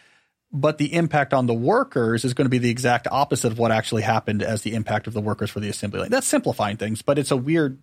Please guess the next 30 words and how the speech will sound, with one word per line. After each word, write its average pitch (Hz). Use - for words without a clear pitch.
this 156
dichotomy 131
is, 104
is, 117
is, 107
uh, 110
it 151
can 160
make 185
it -
a 170
little 151
bit 139
fraught -
to 120
use 117
this 107
analogy 120
sometimes, 110
but 131
I 180
find 143
the, 113
I 117
find 123
the 113
dichotomy 110
pretty 101
interesting, -
actually. -